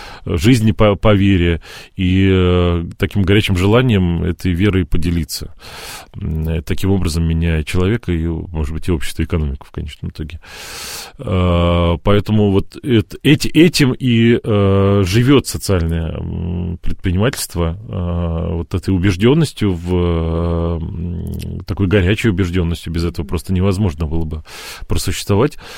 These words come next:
долгие годы, убеждённостью в своей вере. А, с одной стороны, да, это о тех, кто, м, создаёт и развивает социальный бизнес. С другой стороны, мы видим, э, что в обществе растёт,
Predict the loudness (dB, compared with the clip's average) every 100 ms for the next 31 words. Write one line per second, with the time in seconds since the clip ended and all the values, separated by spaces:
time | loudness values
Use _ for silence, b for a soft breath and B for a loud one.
0 | B 0 2 4 2 2 0 2 2 2
1 | 2 0 0 -4 -8 -4 -2 0 0 -2
2 | -4 -8 -14 B B B B B B 0
3 | 2 2 2 4 4 4 0 -2 -2 0
4 | 2 2 2 2 0 2 0 0 -4 -18
5 | -14 -10 -8 -6 -4 -4 -2 2 4 6
6 | 6 6 6 2 2 4 2 0 -2 0
7 | 0 -2 -4 -6 -10 -16 -8 B -2 0
8 | 2 4 4 4 4 4 2 4 4 4
9 | 2 0 2 0 -2 -4 -4 -2 0 0
10 | -2 -2 -6 -4 -2 0 2 2 2 2
11 | 0 0 -16 _ _ _ -20 _ _ _
12 | _ _ -10 -10 -4 0 2 2 2 0